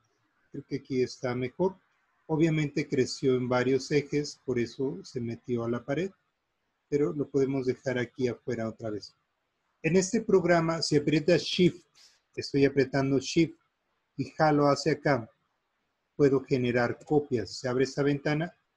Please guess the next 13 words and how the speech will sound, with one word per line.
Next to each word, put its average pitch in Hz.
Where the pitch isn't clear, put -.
siempre 165
buscaría 139
copy, 160
le 110
pongo 117
dos 127
copy, 160
dos 123
copias 123
y 120
ya 117
están 117
aquí. -